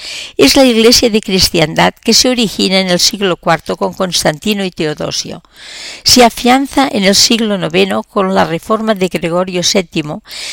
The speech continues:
que centraliza toda la Iglesia y que ha estado en vigor hasta el Vaticano segundo. Es piramidal,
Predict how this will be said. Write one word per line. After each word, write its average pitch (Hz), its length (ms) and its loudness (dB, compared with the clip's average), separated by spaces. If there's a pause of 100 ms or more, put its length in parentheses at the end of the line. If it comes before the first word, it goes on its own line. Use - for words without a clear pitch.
(140)
que 262 100 2
centraliza 208 680 2
toda 233 280 -2
la 185 100 2
Iglesia 156 640 0 (320)
y - 100 0
que 240 180 6
ha 254 60 8
estado 226 400 4
en 220 140 -2
vigor 180 340 0
hasta 196 220 0
el 175 60 0
Vaticano 160 460 -4
segundo. 143 640 -8 (960)
Es - 220 4
piramidal, 175 800 2